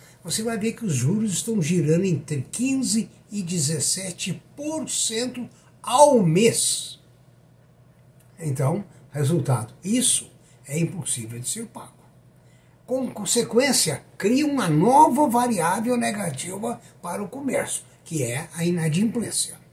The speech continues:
O indivíduo compra na necessidade ou compra na, vamos dizer, na vontade de ter alguma coisa e depois descobre que não vai poder pagar.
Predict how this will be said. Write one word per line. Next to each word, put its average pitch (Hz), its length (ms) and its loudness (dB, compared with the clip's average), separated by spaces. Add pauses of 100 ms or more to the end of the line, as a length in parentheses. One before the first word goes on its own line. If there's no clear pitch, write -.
(480)
O 135 100 -2
indivíduo 123 440 0
compra 123 400 -6
na 135 180 -2
necessidade - 1160 -2 (360)
ou 165 220 -2
compra 127 440 -6
na, 127 440 -2 (400)
vamos 127 220 -2
dizer, 120 140 0
na 127 140 2
vontade 147 840 6
de 117 180 -4
ter 147 280 4
alguma 120 400 -2
coisa 196 460 2 (220)
e 240 80 -2
depois 220 340 0
descobre 190 540 -4
que 269 100 -6
não 277 120 -6
vai 262 160 -6
poder 262 300 -8
pagar. 294 400 -8